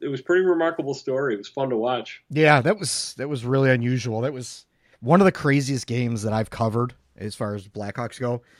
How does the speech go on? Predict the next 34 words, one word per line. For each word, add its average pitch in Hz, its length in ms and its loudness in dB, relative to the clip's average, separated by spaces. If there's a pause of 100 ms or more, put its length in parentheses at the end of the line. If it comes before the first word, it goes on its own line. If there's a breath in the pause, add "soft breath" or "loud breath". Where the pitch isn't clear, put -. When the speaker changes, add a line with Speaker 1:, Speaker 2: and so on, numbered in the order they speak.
(200 soft breath)
Speaker 2:
I 135 60 -4
mean, 139 220 4
Speaker 1:
Yeah. 135 160 2
Speaker 2:
you 156 80 4
know, 156 80 8
it - 20 6
was 151 80 4
kinda 175 180 6
crazy 147 400 2
with 135 140 0
the, 123 300 0 (340 soft breath)
the 135 120 -2
Eric 139 180 0
Szymborski 120 520 -4
thing, 120 380 0 (540)
uh, 107 500 -4
you 104 160 -8
Speaker 1:
Yeah. 98 80 -6
Speaker 2:
know, 104 180 -6
because 113 420 -6
Crawford 117 340 -6
got 101 160 -4
hurt 170 240 6
and 113 40 -8
he 117 40 -8
couldn't 104 220 -6
play. 131 340 2
And 113 80 -2
Speaker 1:
But 104 60 0
this 110 120 0
Speaker 2:
then 113 80 -12
Speaker 1:
was - 160 -20
far 180 200 0
crazier. 160 560 -4